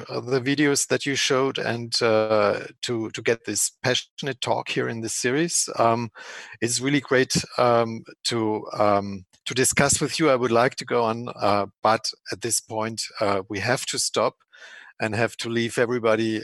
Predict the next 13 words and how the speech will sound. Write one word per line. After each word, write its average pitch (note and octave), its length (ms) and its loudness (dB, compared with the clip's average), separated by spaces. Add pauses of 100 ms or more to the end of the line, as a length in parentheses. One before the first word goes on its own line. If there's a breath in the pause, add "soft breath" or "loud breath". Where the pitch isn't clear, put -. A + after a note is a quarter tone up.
um, G#2+ 480 0 (760 loud breath)
uh, A2 260 -2 (160)
have C3 200 0
them B2 160 0
have A#2 280 2
a B2+ 40 0
nice A2+ 280 0
evening C3 360 -6
despite A2 460 2
all A2 180 -2
the G#2+ 100 -6
lockdown, A#2 600 0 (180)
uh, A2 340 2